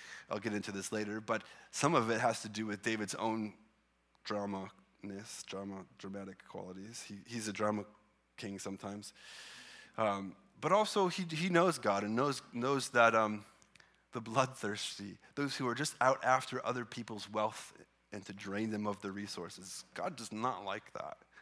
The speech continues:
And God is a God of justice. And David is reminding God of his character. "But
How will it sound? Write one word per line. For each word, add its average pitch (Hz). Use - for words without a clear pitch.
And 110
God 127
is 120
a 113
God 107
of 95
justice. 104
And 110
David 123
is 110
reminding 104
God 101
of 98
his 95
character. -
"But 123